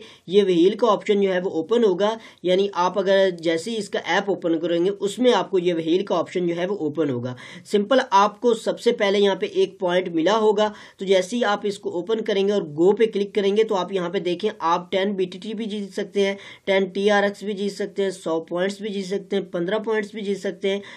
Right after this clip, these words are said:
ट्राई अगेन भी आ सकता है और सौ टीआरएक्स भी, फ़ाइव टीआरएक्स भी, और ये देखें ज़ीरो पॉइंट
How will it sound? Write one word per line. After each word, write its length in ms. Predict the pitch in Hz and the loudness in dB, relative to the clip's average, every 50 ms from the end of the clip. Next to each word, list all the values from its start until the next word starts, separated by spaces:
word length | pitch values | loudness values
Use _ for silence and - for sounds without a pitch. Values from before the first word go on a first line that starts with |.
| - - _ | -20 -12 _
ट्राई 280 | - 185 185 214 220 220 | -2 2 6 6 6 8
अगेन 200 | 202 214 220 226 | 8 6 4 4
भी 100 | 202 214 | 4 2
आ 100 | 202 196 190 | 2 2 0
सकता 300 | - 202 - - - 208 | -2 -4 -6 -4 -2 -2
है 60 | 202 | -2
और 60 | 196 | -2
सौ 280 | 196 - - 196 180 196 202 180 | -4 -6 -6 -2 -2 -2 -2 -2
टीआरएक्स 520 | 190 190 196 190 190 196 196 196 - 196 | 0 0 0 2 0 0 -2 -4 -6 -10
भी, 140 | 190 214 208 | -8 -8 -8
फ़ाइव 340 | 208 - 165 151 160 180 180 | -8 -8 -8 -6 -6 -6 -6
टीआरएक्स 460 | 180 208 208 196 196 190 190 - - | -4 -2 -2 0 0 -2 -4 -6 -10
भी, 140 | 214 226 226 - - - - - - | -10 -10 -10 -12 -18 -20 -20 -12 -4
और 180 | 190 196 208 202 | 0 2 2 2
ये 160 | 180 180 220 220 | 2 2 4 4
देखें 260 | 208 220 220 247 233 | 4 2 2 0 -2
ज़ीरो 440 | 220 170 156 170 180 185 196 220 226 220 220 - | -2 -2 0 2 4 6 8 8 6 4 2 -2
पॉइंट 540 | 202 180 175 180 185 202 214 208 220 233 | -2 -2 0 0 0 0 -2 -2 -4 -6